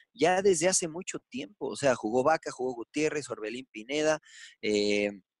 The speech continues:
el Cabecita Rodríguez y Santiago Jiménez. Que tú me digas, bueno, trajeron ocho jugadores nuevos, pues, digo, está complicado, pero son jugadores que se conocen ya desde hace mucho tiempo, jugadores de calidad que en otros equipos rindieron.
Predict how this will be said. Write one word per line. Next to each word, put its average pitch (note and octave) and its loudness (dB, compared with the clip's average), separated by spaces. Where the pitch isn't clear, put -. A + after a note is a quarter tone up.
el G#2 -2
Cabecita A2 2
Rodríguez E3 -2
y A#2+ -4
Santiago A#2+ -2
Jiménez. G#2+ -10
Que F3 2
tú A3 -2
me G#3+ 2
digas, F#3 2
bueno, C#3+ -2
trajeron C3+ -2
ocho F3+ 0
jugadores C3+ -2
nuevos, B2+ -8
pues, A2 -20
digo, A#2+ -4
está B2 -2
complicado, A#2 -4
pero B2+ 0
son - -4
jugadores G#4 0
que G#3+ -2
se - 0
conocen E3+ -4
ya E3+ 2
desde E3 0
hace C#3+ -2
mucho C3+ -8
tiempo, A#2+ -8
jugadores C#3 0
de B2 -2
calidad A2+ 0
que - -12
en C#3+ -6
otros E3 -10
equipos - -10
rindieron. A#2+ -2